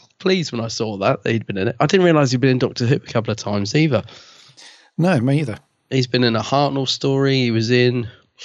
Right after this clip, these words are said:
Speaker 1: what was he in? He was in, he's in, he's been in three, I think, but I can't remember what the other one, what they were. But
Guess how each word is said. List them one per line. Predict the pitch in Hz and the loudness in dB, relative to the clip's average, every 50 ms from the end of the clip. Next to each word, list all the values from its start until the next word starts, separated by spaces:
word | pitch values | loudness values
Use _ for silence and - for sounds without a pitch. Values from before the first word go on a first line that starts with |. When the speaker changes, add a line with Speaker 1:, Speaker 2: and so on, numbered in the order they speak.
| - - - - - - - - - - - - _ _ _ _ _ | -18 -16 -16 -16 -14 -16 -16 -16 -18 -20 -20 -20 _ _ _ _ _
Speaker 1:
what | - - - | -6 -4 -4
was | - 120 113 | -2 0 2
he | 120 117 117 | 2 4 4
in? | 110 107 107 | 4 4 2
He | 110 113 | 2 2
was | 127 135 | 2 4
in, | 156 160 | 4 4
he's | 120 147 143 160 | 2 2 2 2
in, | 170 165 | 2 2
he's | 135 143 - | 2 0 -2
been | - 165 160 | 0 0 0
in | 151 147 | 0 0
three, | - - - 151 151 151 139 110 | -2 -2 0 2 2 4 2 2
I | 113 | 0
think, | - - 101 98 87 - - | -2 -6 -6 -6 -8 -8 -8
but | - - | -8 -8
I | |
can't | - - 143 135 | -4 -2 0 2
remember | 131 131 123 117 120 | 2 2 0 0 0
what | 113 | 0
the | 117 117 | 2 2
other | 110 117 | 2 0
one, | 113 113 120 117 117 | -2 -2 -4 -4 -6
what | 113 110 117 104 - | -4 -4 -2 0 0
they | 120 | 0
were. | 120 123 131 127 117 123 | 2 2 2 2 2 0
But | 117 117 117 - | -4 -6 -8 -8